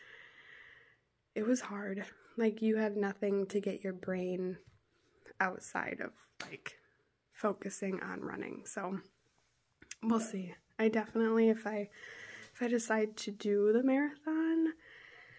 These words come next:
it will not be on the tread. No way. So, all right, well, that's all I got. So hopefully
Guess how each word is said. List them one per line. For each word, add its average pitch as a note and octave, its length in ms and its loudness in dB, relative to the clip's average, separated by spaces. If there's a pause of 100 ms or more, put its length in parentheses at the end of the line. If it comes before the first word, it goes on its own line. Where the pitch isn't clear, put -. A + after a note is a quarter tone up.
(240)
it A#3 80 10
will B3 160 8
not G#3 380 4
be F#3+ 180 -2
on F3+ 140 -4
the F3 80 -8
tread. F3+ 320 -4 (920)
No G3+ 160 2
way. F3+ 300 -8 (360)
So, F#3 460 -4 (580)
all G3 80 -10
right, F#3+ 280 -6
well, A3 100 -6
that's A3+ 160 -2
all C4+ 100 2
I D4 60 4
got. A#3+ 300 -2 (560)
So G3+ 440 -8
hopefully A#3+ 720 0